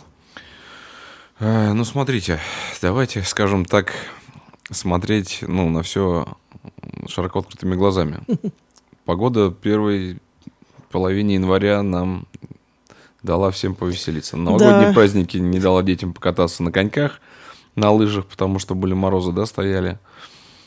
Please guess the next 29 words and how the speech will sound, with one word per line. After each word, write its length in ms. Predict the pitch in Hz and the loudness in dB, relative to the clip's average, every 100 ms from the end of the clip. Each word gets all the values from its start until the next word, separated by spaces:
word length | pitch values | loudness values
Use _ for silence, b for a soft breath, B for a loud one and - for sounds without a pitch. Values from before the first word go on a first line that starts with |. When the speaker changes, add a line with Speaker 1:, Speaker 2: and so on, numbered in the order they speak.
| B - - | B -20 -4
Speaker 1:
Как 180 | 98 - | -2 0
только 200 | 98 98 | 0 0
заканчивались 460 | 98 101 90 - | 2 0 0 -2
морозы, 360 | 98 95 92 87 | 0 2 2 0
начинались 520 | 85 - 95 85 92 | -2 -2 0 0 0
обильные 340 | 92 92 85 82 | 0 2 2 0
снегопады. 720 | 95 92 107 147 139 120 117 _ b b b b b b b _ - | 0 0 2 0 -2 -2 -6 _ b b b b b b b _ -2
Поэтому 360 | 101 95 98 | 0 2 0
погода 340 | 95 98 117 101 | 0 2 2 2
нам 240 | 101 92 - - | 0 -2 -8 -2
каждый 300 | 98 95 92 | 0 2 2
раз 180 | 113 | 0
приносит 420 | - 92 98 101 - | -2 -4 -2 -4 -6
какие-то 400 | 90 95 92 90 | -8 -6 -6 -4
там 300 | 92 90 92 | -4 -4 -4
свои 260 | 87 92 | 0 0
сюрпризы. 540 | 92 92 - 85 80 87 | 2 -2 -2 -4 -4 -4
Но, 240 | 104 110 | -2 -2
несмотря 680 | 98 - 98 101 101 95 92 | -4 -4 -4 -4 -2 0 0
на 180 | 92 95 | -2 -2
это, 380 | 123 - 90 - B B B B B _ - | -2 -2 -4 -6 B B B B B _ -10
опять 260 | - 95 87 | -6 -2 -2
же, 60 | - | -2
повторюсь, 300 | - 90 85 | -2 -2 -2
про 260 | - 110 104 | 2 6 8
магистральные 640 | 101 110 110 117 90 82 | 8 4 2 4 6 6
улицы 260 | 82 - 87 | 0 -2 -4
я 60 | |
говорю, 400 | 85 82 82 82 | -2 -2 -4 -6